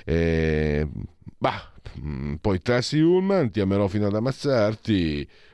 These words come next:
Patti Smith, People Have the Power. Tre accordi di chitarra,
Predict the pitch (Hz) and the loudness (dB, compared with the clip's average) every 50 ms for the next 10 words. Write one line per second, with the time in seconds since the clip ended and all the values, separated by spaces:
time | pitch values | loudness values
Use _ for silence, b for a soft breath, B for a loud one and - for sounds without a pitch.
0 | b _ 151 151 151 - 165 147 143 156 175 170 160 143 113 92 - 104 95 87 | b _ -4 -4 -2 -4 -8 -8 -6 -4 -4 -2 -2 -2 -4 -4 -4 -4 -4 -4
1 | - _ 143 165 170 165 - - 147 151 151 151 143 110 113 131 147 143 123 113 | -6 _ -6 -4 -4 -6 -6 -2 0 2 2 2 2 2 2 2 2 2 2 0
2 | 131 123 - - 135 135 147 139 123 113 107 104 101 95 90 87 82 78 80 78 | -2 -2 0 0 0 2 2 2 2 2 2 2 2 2 0 0 -2 -2 -2 -4
3 | 73 B B B B B B B B _ - 151 147 151 131 - 170 185 202 185 | -4 B B B B B B B B _ -2 0 0 -2 0 0 2 2 2 4
4 | 175 160 143 139 175 175 - - 135 110 - 156 151 160 165 160 151 147 156 160 | 2 2 0 0 -4 -8 -8 -10 -12 -6 -2 0 2 2 2 0 -2 -4 -2 0
5 | 160 156 151 156 156 156 156 | 0 2 2 2 2 2 0